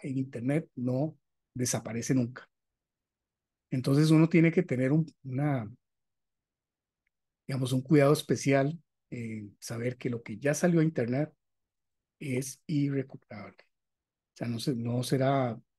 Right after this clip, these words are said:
borrado tan fácilmente como la gente lo piensa.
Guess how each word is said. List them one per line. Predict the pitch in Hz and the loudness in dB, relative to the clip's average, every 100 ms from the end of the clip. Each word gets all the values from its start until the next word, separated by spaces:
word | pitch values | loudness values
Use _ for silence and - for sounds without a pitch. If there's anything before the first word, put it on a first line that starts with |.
| _ - | _ -12
borrado | 117 113 120 123 139 139 123 | -8 -4 0 2 2 2 -2
tan | - 123 | -4 -4
fácilmente | 131 131 147 147 131 131 131 - - _ _ _ _ _ | -2 -2 2 2 2 0 -2 -10 -14 _ _ _ _ _
como | 120 117 | -10 -8
la | 110 | -8
gente | 113 - 123 113 113 | -12 -8 -6 -6 -8
lo | - | -8
piensa. | 135 139 127 - | -2 0 -2 -8